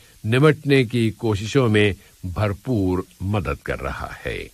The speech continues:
वजारत इंसाफ ने मुल्क में सेहत की बहबूद और हेल्थ सर्विसेज को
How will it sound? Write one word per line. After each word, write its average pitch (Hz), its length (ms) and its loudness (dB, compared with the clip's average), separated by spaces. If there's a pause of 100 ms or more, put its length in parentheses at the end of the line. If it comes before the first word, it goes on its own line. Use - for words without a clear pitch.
(1600)
वजारत 98 540 4
इंसाफ 113 1000 2
ने 127 240 4
मुल्क 127 380 4
में 104 260 4
सेहत 123 420 2
की 123 120 2
बहबूद 123 680 4 (360)
और 120 240 2
हेल्थ 135 400 2
सर्विसेज 120 640 0
को 117 180 2